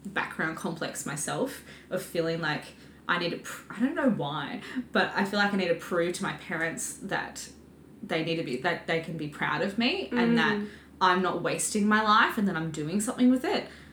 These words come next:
Speaker 1: They don't give a damn. Um, <laughs> I'm an only child in their eyes. I've done everything perfectly.
Speaker 2: Yeah.
Speaker 1: Um,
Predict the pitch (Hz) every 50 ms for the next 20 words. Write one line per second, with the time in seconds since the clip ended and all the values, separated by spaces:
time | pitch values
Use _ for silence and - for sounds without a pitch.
0 | - - - 247 339 392 466 - - - 233 - - 151 - 147 160 156 143 143
1 | - 175 - - 208 196 185 185 226 - 269 277 302 - 427 494 508 - 466 466
2 | 480 480 466 539 494 453 427 - - - - - - - - 277 330 415 392 330
3 | 277 269 277 285 285 - - 247 208 208 208 208 208 202 202 208 220 247 240 220
4 | 196 202 208 202 208 214 233 240 233 185 180 180 180 190 190 180 165 175 - 165
5 | 170 170 - 196 330 320 320 330 311 302 294 285 - - - - - 233 247 233
6 | 226 226 226 220 220 220 220 220 214